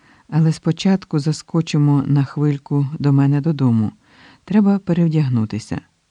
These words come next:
Вдома хазяйнувала його бабуся. "Куди це ти знову намастив салом п'яти?" —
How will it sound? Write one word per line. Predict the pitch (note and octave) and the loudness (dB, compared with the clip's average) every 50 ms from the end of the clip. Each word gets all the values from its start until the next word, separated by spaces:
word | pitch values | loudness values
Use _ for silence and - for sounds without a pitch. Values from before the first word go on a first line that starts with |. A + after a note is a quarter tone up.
| _ _ _ _ _ _ _ _ _ _ _ - | _ _ _ _ _ _ _ _ _ _ _ -10
Вдома | E3 C#3 C#3+ C3+ A3 C4+ C#4 C4+ C4 B3+ | -6 -4 0 4 6 6 6 6 4 4
хазяйнувала | - G#3 G3 E3 F3+ E3+ D3+ D#3+ D3 B2+ C#3+ F3 G3+ G3+ F#3+ | 2 0 0 2 4 4 4 4 2 2 2 0 0 0 0
його | E3+ C#3 B2+ B2 C#3+ C#3+ | 0 0 0 0 -2 -2
бабуся. | C#3 C#3 C3+ A#2+ A#2+ G#2+ F#2 A#2 - - A#2+ - _ _ _ _ _ _ _ _ _ _ _ _ _ _ _ _ _ _ | -2 -2 -2 -2 -4 -6 -8 -10 -10 -10 -12 -12 _ _ _ _ _ _ _ _ _ _ _ _ _ _ _ _ _ _
"Куди | - E3+ E3+ F#3+ C#4+ D#4 | -6 -4 -2 0 0 -2
це | - - B3 | -2 -4 -2
ти | - A3 G3+ | 0 0 0
знову | E3 - D#3 D3 D#3+ D#3+ D#3 C3+ C3 C3 B2+ B2 - _ _ - | 2 2 2 4 4 4 2 2 2 2 2 0 -4 _ _ -6
намастив | C3+ C3+ C3+ C3 C3+ C3+ C3+ C3+ - - - C#3 C3 B2 | -2 0 2 4 4 4 2 0 -2 -2 0 0 0 0
салом | - - - C3+ C3 B2 B2 B2 B2+ B2+ | -2 -4 -4 -2 0 0 0 0 0 -2
п'яти?" — | - - C3+ C3+ C3 B2 A#2 - - A2+ A2+ | -4 -4 -2 0 0 0 -2 -2 -4 -4 -4